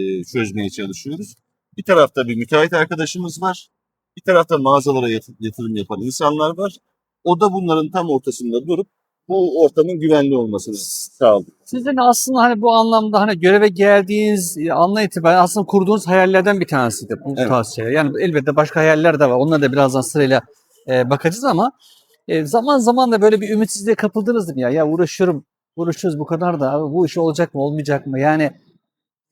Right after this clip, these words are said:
Speaker 2: "Ya niye girdik?" dediğiniz zamanlar oldu mu? Böyle bir vazgeçiş demeyeyim ama böyle bir hani kafanızın karıştığı zamanlar oldu mu?
Speaker 1: Atilla, uzun yıllardır ben Zonguldak'ta ticaret hayatının içindeyim.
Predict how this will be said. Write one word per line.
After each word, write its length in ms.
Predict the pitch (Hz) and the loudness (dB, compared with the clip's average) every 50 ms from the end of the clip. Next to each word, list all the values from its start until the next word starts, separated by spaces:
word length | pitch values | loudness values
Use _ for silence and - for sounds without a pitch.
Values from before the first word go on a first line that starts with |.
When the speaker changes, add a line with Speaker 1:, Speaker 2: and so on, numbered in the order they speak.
| _ | _
Speaker 2:
"Ya 140 | - 170 175 | -2 0 0
niye 340 | 160 156 170 190 208 220 233 | 2 2 2 2 4 4 2
girdik?" 520 | 214 185 202 214 190 180 196 180 - _ | 2 2 2 2 2 2 0 -2 -2 _
dediğiniz 380 | - 175 165 185 196 196 185 170 | 0 2 2 4 2 2 0 2
zamanlar 400 | 165 170 170 175 170 180 180 180 | 2 2 2 2 2 0 2 2
oldu 260 | 170 165 165 160 185 | 2 0 0 0 -4
mu? 60 | 175 | -4
Böyle 180 | 151 143 135 127 | -4 -4 -2 -2
bir 80 | 139 135 123 | -2 -2 0
vazgeçiş 600 | 139 151 147 143 143 151 143 - 160 147 - - - _ - | 0 0 0 -2 -4 -6 -6 -6 -8 -8 -10 -12 -16 _ 0
demeyeyim 280 | 165 175 185 214 220 190 | 2 2 2 2 2 0
ama 260 | 185 190 170 131 131 | 0 0 0 0 0
böyle 180 | 139 135 135 | 0 0 0
bir 120 | 131 143 135 | -2 -2 -4
hani 220 | 143 147 139 131 131 | -4 -4 -6 -6 -6
kafanızın 400 | - 143 131 151 151 151 156 156 | -6 -6 -4 -2 -2 -2 -2 -2
karıştığı 340 | - 156 147 135 - 156 | -2 -4 -6 -4 -6 -4
zamanlar 360 | 147 151 143 147 143 151 165 160 | -4 -2 -2 -2 -2 -2 0 0
oldu 240 | 151 143 135 131 | 0 0 0 -2
mu? 160 | 120 117 143 - _ _ _ _ _ _ | -6 -8 -12 -14 _ _ _ _ _ _
Speaker 1:
Atilla, 240 | 190 _ - 190 185 | _ _ -18 -16 -16
uzun 280 | 165 170 165 - 175 175 | -16 -16 -16 -16 -14 -12
yıllardır 500 | 170 165 165 160 160 151 143 143 139 135 | -10 -10 -6 -4 -4 -4 -4 -6 -6 -4
ben 280 | 143 135 135 131 98 - _ _ _ _ | -4 -4 -4 -4 -10 -16 _ _ _ _
Zonguldak'ta 480 | 143 135 131 127 117 117 113 - 127 | -8 -8 -6 -6 -6 -6 -6 -8 -10
ticaret 420 | 110 127 117 113 127 117 113 110 - | -10 -10 -8 -4 -4 -2 -2 -4 -4
hayatının 400 | 117 104 101 - - 104 98 90 | -4 -4 -4 -4 -6 -10 -12 -12
içindeyim. 440 | 87 - - 98 90 82 80 78 | -14 -16 -16 -16 -16 -16 -18 -20